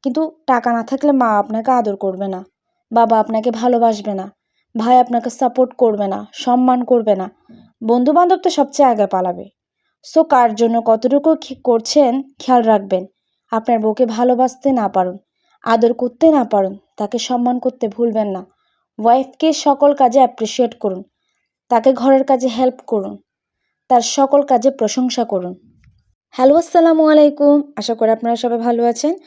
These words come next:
সুমিস ফুড ডায়েরিতে আপনাদের সবাইকে স্বাগতম। আজ বাড়িতেই বানিয়েছিলাম চিংড়ি মাছের বড়া। আমি আগে থেকে চিংড়ি মাছকে ভালো করে ধুয়ে পরিষ্কার করে ব্লেন্ড করে নিলাম। তার মধ্যে পেঁয়াজ কুচি দিলাম, মরিচ কুচি এবং আদা রসুনের পেস্ট দিলাম।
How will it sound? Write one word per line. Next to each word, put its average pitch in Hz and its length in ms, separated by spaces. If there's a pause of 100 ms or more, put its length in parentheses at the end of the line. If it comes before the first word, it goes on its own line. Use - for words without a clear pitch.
(240)
সুমিস 277 420
ফুড 302 160
ডায়েরিতে 285 320
আপনাদের 233 320
সবাইকে 208 460
স্বাগতম। 226 520 (300)
আজ 214 240
বাড়িতেই 208 400
বানিয়েছিলাম 254 760
চিংড়ি 240 340
মাছের 233 300
বড়া। 202 280 (480)
আমি 269 180
আগে 262 200
থেকে 277 240
চিংড়ি 254 280
মাছকে 240 340
ভালো 233 240
করে 233 200
ধুয়ে 226 300
পরিষ্কার 220 460
করে 254 200
ব্লেন্ড 208 280
করে 226 200
নিলাম। 254 260 (400)
তার 208 200
মধ্যে 220 420 (160)
পেঁয়াজ 214 260
কুচি 233 280
দিলাম, 254 300 (360)
মরিচ 220 300
কুচি 247 300
এবং 233 220
আদা 196 220
রসুনের 233 380
পেস্ট 220 340
দিলাম। 269 260